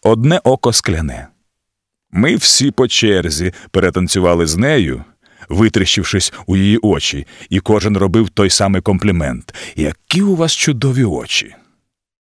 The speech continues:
Забава, на якій я познайомився з Вірою, відбулася наприкінці квітня. Я, щоб довго не парити собі мізки, запросив знайому журналістку, яка мала двадцять три роки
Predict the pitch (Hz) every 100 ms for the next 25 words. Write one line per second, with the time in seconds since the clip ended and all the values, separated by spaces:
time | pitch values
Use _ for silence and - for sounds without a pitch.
0 | _ _ _ _ - - 95 92 101 95
1 | 90 92 - 87 82 90 80 87 92 90
2 | 87 82 76 143 160 78 65 67 - -
3 | - 104 156 185 151 135 117 104 - 98
4 | - 90 - 65 64 - 64 64 - _
5 | _ _ _ _ _ _ 101 170 156 -
6 | - 117 98 135 120 101 107 - 107 101
7 | 82 - 87 147 180 - 151 147 - -
8 | 101 143 - 175 - 233 160 160 165 170
9 | 143 156 156 151 82 65 - - 87 85
10 | 101 101 101 101 90 95 90 - 92 -
11 | 107 160 196 170